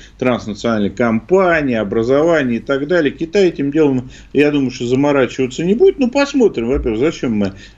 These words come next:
изначально выносим приговор к китайскому лидерству в развивающемся мире. Давайте посмотрим, может быть, у людей что-то получится.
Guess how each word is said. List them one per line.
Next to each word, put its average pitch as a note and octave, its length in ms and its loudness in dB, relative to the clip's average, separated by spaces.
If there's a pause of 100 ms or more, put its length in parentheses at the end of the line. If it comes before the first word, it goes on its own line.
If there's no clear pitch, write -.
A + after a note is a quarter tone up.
изначально C3 720 2
выносим C3+ 460 0
приговор B2+ 560 2
к - 20 -20
китайскому B2+ 580 0
лидерству A#2 720 -2 (260)
в A2+ 180 2
развивающемся B2 920 2
мире. G2+ 280 0
Давайте G#3 260 2
посмотрим, F3+ 440 -2
может E3 240 2
быть, D4 160 -6
у A3+ 60 -2
людей E3+ 300 0
что-то D#3 340 -4
получится. A2+ 880 -2